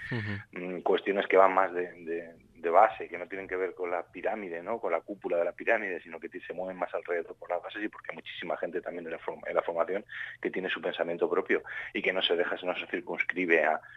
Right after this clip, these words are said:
Speaker 1: Ujú.
Speaker 2: lo que piensa Errejón o lo que piensa Pablo Iglesias, ¿no? Es todo bastante más complicado, con cuestiones de organización interna, con cuestiones de,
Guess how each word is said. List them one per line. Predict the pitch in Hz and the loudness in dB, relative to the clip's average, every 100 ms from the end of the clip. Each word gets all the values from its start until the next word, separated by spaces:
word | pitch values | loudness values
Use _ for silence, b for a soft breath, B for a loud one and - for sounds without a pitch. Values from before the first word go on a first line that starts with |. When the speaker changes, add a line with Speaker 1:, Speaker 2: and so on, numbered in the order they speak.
| B B | B B
Speaker 1:
Ujú. | 120 101 | -2 0
Speaker 2:
lo | |
que | 98 | -2
piensa | 78 87 80 | -2 -2 0
Errejón | 78 - 78 | 0 0 -2
o | |
lo | 71 | -4
que | 76 | -6
piensa | 76 76 | -8 -8
Pablo | 78 73 71 | -6 -6 -6
Iglesias, | 71 76 - | -10 -10 -10
¿no? | |
Es | 80 | -4
todo | - 98 | 2 6
bastante | 95 - 92 90 | 6 4 0 -4
más | 87 | -6
complicado, | 85 - - 87 87 | -8 -6 2 2 2
con | 80 | -2
cuestiones | 76 - 85 78 | -6 -4 -2 0
de | 78 | 0
organización | 78 80 78 - 78 | 0 -4 -8 -6 -6
interna, | 76 82 87 80 | -4 -4 -6 -8
con | - | -14
cuestiones | - 80 85 80 | -12 -10 -6 -6
de, | 78 80 | -4 -6